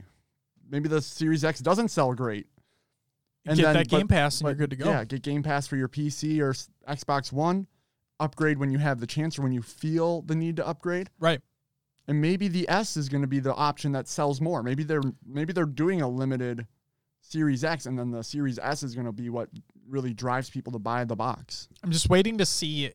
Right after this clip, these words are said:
Speaker 2: if we do have an August event. Um, or buy a new P C and make money off the Windows license, says Dave.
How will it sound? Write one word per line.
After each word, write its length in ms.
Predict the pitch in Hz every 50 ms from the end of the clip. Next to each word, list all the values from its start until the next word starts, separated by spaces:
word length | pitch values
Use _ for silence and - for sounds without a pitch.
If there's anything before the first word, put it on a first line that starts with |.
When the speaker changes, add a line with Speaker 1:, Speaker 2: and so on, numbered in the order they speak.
| _ -
Speaker 2:
if 200 | 156 147 - 156
we 80 | 147
do 240 | 139 - 156 151 160
have 240 | 147 151 156 143 143
an 80 | 139 135
August 720 | - 139 135 139 135 135 131 123 - - - - - - - _ _ _ _ _ _ _ _ _ _ _ _ _ _ _ _ _ _ _ _ _ _ _ _ _ -
event. 420 | 165 135 143 120 - - - - - _ _ _ _ _ _ _ _ _ _ _ _ _ _ _ _ _ _ _ _ _ _ _ _ _ _ _ _ _ _ _ _ -
Um, 300 | 147 143 143 139 139 143
or 140 | 175 180 175
buy 180 | 185 185 175
a 40 | 165
new 140 | 160 175 170
P 180 | - 180 165
C 180 | 143 - 180 175
and 120 | 156 147
make 180 | 151 156 - -
money 220 | 143 151 160 160
off 160 | 143 139 - -
the 60 | 131
Windows 360 | 131 135 143 160 165 156 -
license, 400 | 160 160 170 - - 175 165 156
says 240 | - 147 139 135 131
Dave. 320 | 131 135 151 165 - -